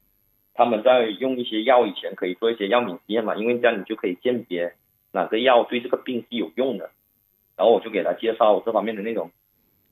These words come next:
然后包括我也给他介绍了，就是其实因为他们那边台风天的话，抽海水的话会比较困难嘛。然后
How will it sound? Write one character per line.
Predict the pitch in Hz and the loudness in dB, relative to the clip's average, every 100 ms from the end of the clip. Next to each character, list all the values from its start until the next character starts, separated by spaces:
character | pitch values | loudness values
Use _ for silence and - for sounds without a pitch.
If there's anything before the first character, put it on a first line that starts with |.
| _ | _
然 | 90 | 4
后 | 117 | 6
包 | 120 107 | 8 6
括 | 117 | 8
我 | 110 101 | 6 6
也 | 101 | 4
给 | 90 | 2
他 | 95 | 2
介 | - 117 | 2 2
绍 | 117 | 4
了， | 110 87 | 4 2
就 | 120 | -2
是 | 120 | -2
其 | - 92 | -6 -14
实 | - 92 | -6 -4
因 | 104 | 0
为 | 120 | 0
他 | 120 | 0
们 | 98 | 0
那 | 110 | 0
边 | 117 101 | 0 0
台 | 95 | 0
风 | 92 98 | -2 -2
天 | 101 | -2
的 | 98 | 0
话， | 107 113 104 - - | 4 4 4 -2 0
抽 | 101 | 4
海 | 90 | 4
水 | 95 | 2
的 | 87 | 2
话 | 107 | 2
会 | 120 | 2
比 | 117 | 2
较 | 101 | 0
困 | - | 2
难 | 113 - | -2 -4
嘛。 | 87 _ _ _ _ _ _ _ | -10 _ _ _ _ _ _ _
然 | - | 4
后 | 104 113 | 4 4